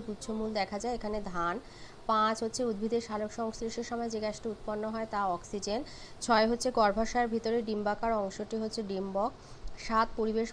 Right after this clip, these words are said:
বান্ধব শক্তি এখানে হবে সৌরশক্তি, আট অরোরা দেখা যায় মেরু অঞ্চলে। দুই অতি সংক্ষিপ্ত উত্তর আয় দুটি চুম্বক পদার্থের নাম নিকেল লোহা, দুইয়েতে আছে সত্য বা মিথ্যা লেখো, সৌরশক্তি রাসায়নিক শক্তিতে রূপান্তরিত হয় সালোক সংশ্লেষে সত্য, তিন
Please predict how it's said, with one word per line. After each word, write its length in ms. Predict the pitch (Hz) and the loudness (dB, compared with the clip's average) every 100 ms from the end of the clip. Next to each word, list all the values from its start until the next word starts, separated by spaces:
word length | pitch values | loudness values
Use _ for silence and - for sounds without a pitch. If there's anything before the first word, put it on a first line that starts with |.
| 233 | -2
বান্ধব 300 | 220 226 240 - | -2 -2 -4 -2
শক্তি 240 | 247 - 240 | -2 0 -2
এখানে 220 | 208 208 220 | -2 -2 -2
হবে 140 | 220 226 | -4 -2
সৌরশক্তি, 600 | 196 190 202 202 - 247 277 208 202 | -4 -4 -4 -6 -6 -6 0 4 4
আট 100 | 233 - - - | 2 -6 -10 -2
অরোরা 340 | 196 208 214 233 | 4 6 6 4
দেখা 280 | 220 196 214 | 2 0 0
যায় 140 | 247 311 | 0 2
মেরু 180 | 247 214 202 | 4 4 2
অঞ্চলে। 380 | 180 175 175 156 175 - - - - | 0 0 -4 -4 -6 -12 -16 -12 -2
দুই 140 | 226 226 | 2 4
অতি 160 | 226 233 | 2 0
সংক্ষিপ্ত 400 | 226 208 226 - 233 214 | 0 0 -2 0 0 0
উত্তর 220 | - 240 208 | -2 0 2
আয় 120 | 226 | 2
দুটি 160 | 214 214 | 0 -4
চুম্বক 340 | 226 208 208 208 | -2 -2 -2 0
পদার্থের 420 | 214 220 214 226 233 | 0 0 0 -2 -2
নাম 100 | 233 226 | 0 -2
নিকেল 280 | 190 214 214 | -2 -4 -2
লোহা, 260 | 202 190 214 311 - - 214 | -2 0 0 -2 -8 -10 -2
দুইয়েতে 280 | 214 214 226 | 2 2 2
আছে 120 | 220 247 | -2 -2
সত্য 220 | - 202 - 220 | -2 -2 -2 0
বা 60 | 226 | 0
মিথ্যা 240 | 196 - | -2 -2
লেখো, 240 | 208 196 240 | -2 -2 -4
সৌরশক্তি 580 | 233 208 196 214 214 233 | 0 0 0 -2 -4 0
রাসায়নিক 420 | 220 196 214 220 226 | 2 2 0 -2 -2
শক্তিতে 300 | 220 214 220 | -4 -4 0
রূপান্তরিত 560 | 220 202 202 196 214 220 | 0 2 0 0 -2 0
হয় 120 | 220 226 | 0 0
সালোক 220 | 208 202 208 | -2 -4 -4
সংশ্লেষে 400 | 214 208 214 208 233 | -4 -4 -6 -4 -2
সত্য, 240 | 214 185 - 202 294 - - - - | -2 -4 -2 -4 -4 -12 -16 -10 0
তিন 220 | 226 | 2